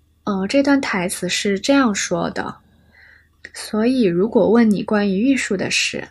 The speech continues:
你可能会提出艺术书籍中的粗浅论调，但你不知道西斯汀教堂的气味，你从没站在那里看到美丽的天花板。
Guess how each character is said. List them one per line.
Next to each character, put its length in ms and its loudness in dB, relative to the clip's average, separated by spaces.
你 100 -2
可 220 -2
能 240 -4
会 200 0
提 220 -6
出 400 0
艺 100 0
术 180 -4
书 240 0
籍 220 -6
中 220 0
的 320 -2
粗 220 -4
浅 280 -4
论 240 0
调， 320 -4
但 180 4
你 100 2
不 220 0
知 160 -2
道 240 0
西 200 -4
斯 160 -4
汀 280 0
教 200 0
堂 220 -4
的 80 -4
气 320 0
味， 340 -2
你 200 -4
从 300 -2
没 160 6
站 240 2
在 140 0
那 240 2
里 260 -4
看 180 0
到 160 0
美 220 -2
丽 100 -2
的 80 -2
天 280 0
花 240 -4
板。 380 -6